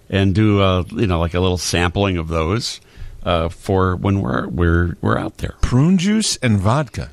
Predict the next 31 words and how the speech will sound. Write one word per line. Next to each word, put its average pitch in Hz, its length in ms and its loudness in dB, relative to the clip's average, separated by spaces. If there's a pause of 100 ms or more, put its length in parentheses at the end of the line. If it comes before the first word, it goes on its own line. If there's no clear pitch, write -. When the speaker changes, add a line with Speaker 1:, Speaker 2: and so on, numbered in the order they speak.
Speaker 1:
Prune 120 220 0
juice, 123 220 0
vodka, 101 360 -2
and 92 120 2
there 85 80 0
was 87 100 -2
something 107 260 -2
Speaker 2:
Makes - 160 -2
you 160 60 0
Speaker 1:
else. 127 80 -4
Speaker 2:
high 185 220 -4
and 180 160 -6
makes 160 240 -8
you 147 60 -6
go. 92 420 -6 (280)
<laughs> - 120 -6 (1400)
Speaker 1:
Okay. - 160 0 (460)
All 120 140 2
right. 95 340 -2 (1000)
Uh, 98 460 2
so, - 260 -2
you 135 120 2
know, 120 140 4
we're, 117 240 -6
we're 117 120 -10
looking 147 240 -8
for 117 120 -8
fun 117 260 -4
stuff - 300 -10
like 104 180 -8
that. 123 280 -10